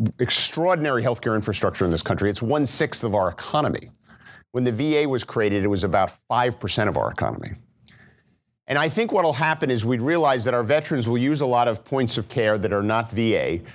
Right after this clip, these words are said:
and they'll use V A increasingly for specialized care that is unique to veterans. Like, I go to Walter Reed all the time to see veterans who have had terrible amputations, et cetera. Or there's other facilities, like I've gone to Martinsburg, West Virginia a lot, where they have a really good mental health facility.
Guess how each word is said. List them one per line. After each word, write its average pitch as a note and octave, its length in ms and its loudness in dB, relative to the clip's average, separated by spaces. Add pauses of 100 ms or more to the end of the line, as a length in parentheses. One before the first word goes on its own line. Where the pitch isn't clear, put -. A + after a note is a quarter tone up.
(240)
and B2 160 0
they'll C3 160 2
use C3+ 300 0
V C3 300 -2
A C3 260 2
increasingly A2+ 680 0
for G#2+ 160 -4
specialized A2+ 760 0
care A#2 260 0
that F#2 140 -2
is F2+ 120 -2
unique F#2 300 0
to F2+ 80 -2
veterans. - 460 -2
Like, G2+ 160 -2
I B2 100 2
go B2 80 2
to A#2 60 0
Walter G#2+ 360 0
Reed G2 220 0
all F2 140 2
the E2 80 -2
time E2 320 -2
to E2 80 -6
see F#2 240 0
veterans E2 480 0
who F2 140 0
have E2+ 120 -2
had D#2 280 0 (360)
terrible F2+ 640 -2
amputations, F2+ 1040 0
et D#2+ 80 -4
cetera. E2 400 0 (800)
Or A2+ 140 0
there's G#2+ 180 -2
other A#2 180 2
facilities, G2+ 540 0
like G2+ 160 0
I've G2+ 140 0
gone G#2 120 0
to G2 60 -2
Martinsburg, F#2+ 640 0
West F#2+ 180 0
Virginia F#2+ 400 0
a - 20 2
lot, E2+ 200 2
where F2 100 2
they F2+ 80 0
have F2 140 0
a - 20 0
really F#2 200 2
good E2 120 0
mental E2 220 0
health F2 180 0
facility. - 480 -2